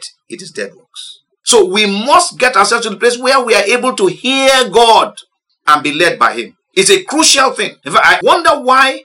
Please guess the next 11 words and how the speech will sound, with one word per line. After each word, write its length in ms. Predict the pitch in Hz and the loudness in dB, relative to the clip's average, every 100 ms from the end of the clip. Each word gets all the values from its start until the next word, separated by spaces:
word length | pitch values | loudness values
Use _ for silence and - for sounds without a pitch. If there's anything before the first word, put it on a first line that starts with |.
| _ | _
it 140 | 170 170 | -2 0
is 160 | 156 | -2
not 240 | 196 240 208 | 0 -2 0
even 340 | 196 208 214 - | 0 -2 -2 -4
a 120 | 165 156 | -2 0
substance 840 | - - 208 - - 214 208 - | 0 2 0 -2 0 0 0 -2
of 220 | 185 - | -4 -4
teachings 680 | - 233 190 151 117 101 - - - | -6 -2 0 0 -4 -8 -10 -12 -10
in 140 | 127 | -6
the 100 | 120 | -6
churches. 680 | 117 120 - - - - | -4 -8 -8 -14 -16 -18